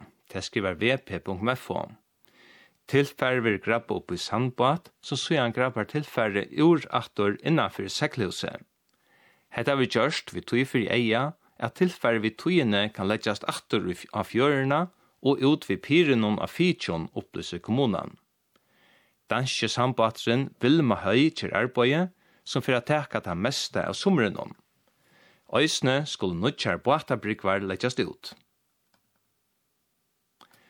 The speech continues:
Og til Íslands, nú tíki sum eldgose við Sundknúk á Reykjanesi í Íslandi er liðugt.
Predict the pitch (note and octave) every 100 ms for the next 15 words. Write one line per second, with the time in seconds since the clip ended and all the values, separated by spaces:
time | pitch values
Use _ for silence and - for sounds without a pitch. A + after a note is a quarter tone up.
0 | _ _ _ - G#2+ G#2 C3+ - A#2+ C#3
1 | E3+ - - _ _ _ - G#2+ B2 D3+
2 | D#3+ D#3+ B2+ A2 G#2+ E3 F3+ C#3 B2 -
3 | B2 G#2+ F2+ - D3+ F#3 - G#2+ A2+ B2+
4 | F2+ F#2+ C#3+ - B2 A#2 - G#2+ C#3+ -
5 | A2 G2+ G2 C3+ D#3+ G2 - -